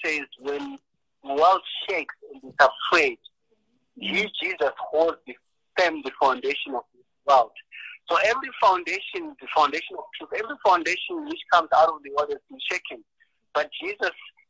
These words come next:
Speaker 1: still is in control. So I think that's something for a young person out there. Hey, don't, not lose this opportunity to, to challenge the, the, the way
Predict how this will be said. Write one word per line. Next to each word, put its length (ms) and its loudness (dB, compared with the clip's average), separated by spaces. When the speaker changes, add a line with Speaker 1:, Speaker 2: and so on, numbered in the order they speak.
Speaker 1:
still 300 2
is 160 -6
in 140 -4
control. 600 2
So 180 -6
I 100 6
think 240 -4
that's 160 4
something 380 2
for 140 -2
a 100 -2
young 420 -2
person 360 -8
out 260 -4
there. 200 -4
Hey, 280 -2
don't, 220 -2
not 200 -2
lose 200 -2
this 160 -8
opportunity 760 -4
to, 240 -6
to 80 -14
challenge 600 6
the, 220 8
the, 180 6
the 120 4
way 200 8